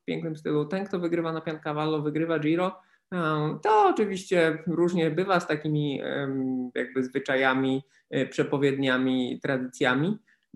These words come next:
Natomiast, e, jest duże prawdopodobieństwo, że to właśnie Londyńczyk, em, Szkot urodzony w Londynie, więc w sumie Londyńczyk, em, wygra, wygra ten wyścig, bo no, on w swojej karierze już udowadniał, że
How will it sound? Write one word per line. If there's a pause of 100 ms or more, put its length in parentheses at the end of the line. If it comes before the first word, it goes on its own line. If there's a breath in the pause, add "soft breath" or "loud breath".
(320)
Natomiast,
e, (440)
jest (100)
duże
prawdopodobieństwo,
że
to
właśnie
Londyńczyk, (360)
em, (120)
Szkot
urodzony
w
Londynie,
więc
w
sumie
Londyńczyk, (240)
em, (880)
wygra,
wygra
ten
wyścig,
bo
no,
on
w
swojej
karierze
już
udowadniał,
że